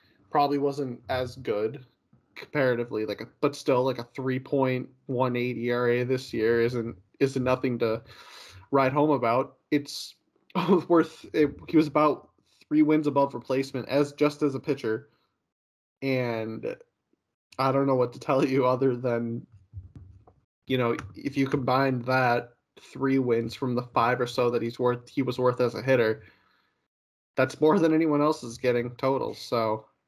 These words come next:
all in all, he's, you know, the best player. The problem is, is that this is a sport with a lot of contention, and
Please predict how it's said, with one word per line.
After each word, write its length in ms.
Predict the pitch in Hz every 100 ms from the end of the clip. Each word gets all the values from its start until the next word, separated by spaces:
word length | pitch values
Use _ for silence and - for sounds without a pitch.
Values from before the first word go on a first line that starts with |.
| _ _ _ _ _ _ _ _ _ _ _
all 340 | 131 139 151 170
in 100 | 135
all, 440 | 131 151 180 - -
he's, 500 | - 147 143 143 131 - _ _ _ _ _ -
you 120 | 143
know, 160 | 127 131
the 80 |
best 260 | 139 139 -
player. 440 | - 143 123 123
The 120 | 135 139
problem 520 | 160 131 131 156 139
is, 200 | 123 143
is 160 | 131 120
that 280 | 120 120 123
this 240 | 131 127
is 160 | 139 131
a 60 | 135
sport 600 | - - 120 117 135 -
with 400 | 127 117 117 -
a 100 | -
lot 260 | 135 120 110
of 80 | 127
contention, 720 | 135 131 - 117 - 123 156
and 540 | - 127 120 120 120